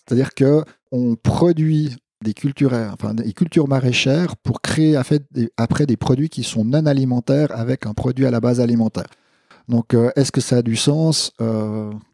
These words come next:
On a des gens qui meurent de faim sur la planète et à côté de ça, euh, plutôt que de leur donner à manger, euh, on fait, euh,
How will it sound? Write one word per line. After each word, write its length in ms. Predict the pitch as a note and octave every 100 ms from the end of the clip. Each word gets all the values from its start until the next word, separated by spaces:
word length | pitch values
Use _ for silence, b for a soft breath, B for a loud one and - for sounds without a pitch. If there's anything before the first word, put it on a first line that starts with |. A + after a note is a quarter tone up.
| -
On 120 | A#2+
a 60 | B2+
des 100 | A#2+
gens 120 | A2+
qui 180 | C3+ A#2+
meurent 160 | A#2+ C3
de 80 | C3
faim 200 | - C3
sur 120 | B2
la 120 | B2+
planète 480 | - A#2+ C3 D#3 -
et 180 | A2 A2
à 60 |
côté 260 | A2 A2 A#2
de 80 | -
ça, 120 | C#3+
euh, 340 | C#3+ G#2+ G2+
plutôt 340 | A2 - A#2+ B2+
que 60 |
de 100 | A2
leur 160 | G#2+ G#2
donner 220 | A#2 C3
à 100 | B2+
manger, 480 | A#2 A#2+ B2 D3 E3
euh, 60 | A#2+
on 420 | G2+ G2+ G#2 G#2+
fait, 180 | - B2
euh, 200 | B2